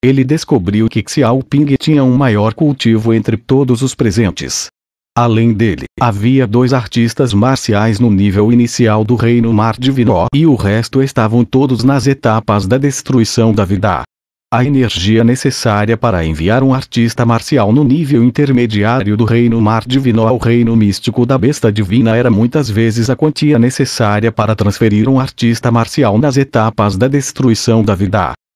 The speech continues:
Se alguém não tivesse uma experiência exorbitante e também o apoio secreto de sua família, então seria impossível para um discípulo ter tal tratamento.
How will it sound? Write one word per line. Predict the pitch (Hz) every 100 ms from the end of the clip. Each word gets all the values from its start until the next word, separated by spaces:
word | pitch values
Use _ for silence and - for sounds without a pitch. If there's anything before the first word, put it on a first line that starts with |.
| _ _ -
Se | -
alguém | 147 143 113 123
não | 120 117
tivesse | 110 92 107 123 -
uma | 123 123 113
experiência | 113 - 143 110 104 104 151
exorbitante | 151 139 120 107 110 107 90 -
e | 151
também | 147 135 95 104
o | 104
apoio | 123 - 117 120 117
secreto | 139 131 95 82 139
de | 131
sua | - 156
família, | 180 117 85 90 120 -
então | 139 127 117 113
seria | 107 - 123 120
impossível | 101 127 123 - 104 98 101
para | 120 127
um | 131
discípulo | 120 113 - 104 101 101
ter | 131 143
tal | - 101
tratamento. | 101 139 135 123 113 - 60